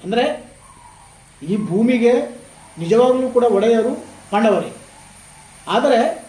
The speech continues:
ಏನೋ ಒಂದು ತಾತ್ಕಾಲಿಕವಾಗಿ ಅದರ ಬದಲು ಸುಯೋಧನನಿಗೆ ಪಟ್ಟವನ್ನು ಕಟ್ಟೋಣ. ಅವ್ರೇನ್ ಮಾಡ್ತಾರೆ, ಅವರು ಧರ್ಮಾತ್ಮರೇ ಆಗಿದ್ದಾರೆ ಅಂತ ತಿಳಿದು ತಾತ್ಕಾಲಿಕ ವ್ಯವಸ್ಥೆಯಾಗಿ ನಿನಗೇನ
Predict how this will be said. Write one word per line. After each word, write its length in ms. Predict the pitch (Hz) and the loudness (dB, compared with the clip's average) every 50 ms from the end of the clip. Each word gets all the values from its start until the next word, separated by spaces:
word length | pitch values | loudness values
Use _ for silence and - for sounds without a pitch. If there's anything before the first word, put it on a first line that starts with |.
| - - - - - - - - - - - - - - - - 139 | -20 -20 -20 -20 -20 -20 -20 -20 -20 -20 -20 -20 -20 -20 -18 -8 -2
ಏನೋ 300 | 175 233 294 330 349 349 | 0 2 2 4 2 4
ಒಂದು 320 | 330 302 294 285 285 277 | 4 2 2 0 -4 -4
ತಾತ್ಕಾಲಿಕವಾಗಿ 1300 | 226 214 196 185 - - 269 277 277 277 269 285 285 285 277 277 269 - 285 294 302 302 302 302 - - - - - - - _ _ - - - - - | -6 -6 -6 -6 -4 -2 0 0 0 0 -2 0 0 2 0 0 0 -2 -6 -8 -8 -10 -12 -14 -18 -20 -20 -20 -20 -20 -20 _ _ -20 -20 -20 -10 -6
ಅದರ 180 | 190 226 240 | -4 0 0
ಬದಲು 420 | 233 196 208 214 247 254 269 277 240 | 0 2 2 2 2 2 2 0 -6
ಸುಯೋಧನನಿಗೆ 600 | - 214 220 240 247 247 247 247 247 247 247 240 | -4 -2 2 2 4 4 4 0 0 -2 -4 -4
ಪಟ್ಟವನ್ನು 480 | 214 220 208 208 220 220 220 220 208 | -4 -4 -6 -4 -4 -6 -6 -6 -6
ಕಟ್ಟೋಣ. 340 | 214 - - - 226 226 220 214 202 208 - - - - - - - - - - - - - - | -8 -8 -6 -4 -4 -2 -2 -4 -6 -8 -10 -16 -20 -20 -20 -20 -20 -20 -20 -20 -20 -20 -12 -6
ಅವ್ರೇನ್ 300 | 196 202 226 330 392 359 | -2 2 2 2 2 2
ಮಾಡ್ತಾರೆ, 360 | 285 220 208 214 208 190 185 180 - - - - - - - - - - - - | 0 -2 -2 -2 -4 -4 -4 -6 -8 -12 -18 -20 -20 -20 -20 -20 -20 -20 -12 -6
ಅವರು 500 | 214 214 214 208 202 190 180 - - - - - - - - - - - - - - - - - - - - - | -2 0 2 2 2 2 0 -4 -8 -14 -16 -20 -20 -20 -20 -20 -20 -20 -20 -20 -20 -20 -20 -20 -20 -20 -14 -8
ಧರ್ಮಾತ್ಮರೇ 520 | 156 185 226 254 262 262 262 254 240 240 | -6 -4 -2 -2 -2 -2 -2 0 0 0
ಆಗಿದ್ದಾರೆ 560 | 214 190 196 196 208 202 - 208 202 190 190 | 0 0 -2 -4 -6 -4 -4 -2 -2 -2 -4
ಅಂತ 120 | 185 185 175 | -6 -6 -8
ತಿಳಿದು 460 | - - - 175 208 285 285 247 - - - - - - - - - - - | -12 -12 -8 -8 -6 -4 -4 -4 -6 -6 -8 -18 -20 -20 -20 -20 -20 -14 -10
ತಾತ್ಕಾಲಿಕ 580 | 156 160 202 214 - 285 269 277 285 285 - | -6 -6 -6 -4 -2 0 0 0 0 0 0
ವ್ಯವಸ್ಥೆಯಾಗಿ 1120 | 285 262 208 185 214 240 226 - - 240 247 240 233 226 226 - 330 285 196 - - - - - - - - - - - - - - - - - - - - - - - - - - - - - - - - - - - - - | 0 0 2 2 2 0 0 0 0 2 4 4 4 2 0 -2 -4 -6 -8 -10 -12 -18 -20 -20 -20 -20 -20 -20 -20 -20 -20 -20 -20 -20 -20 -20 -20 -20 -20 -20 -20 -20 -20 -20 -20 -20 -20 -20 -20 -20 -20 -20 -20 -20 -14 -6
ನಿನಗೇನ 340 | 202 208 226 233 220 233 233 | -4 -2 0 2 0 0 0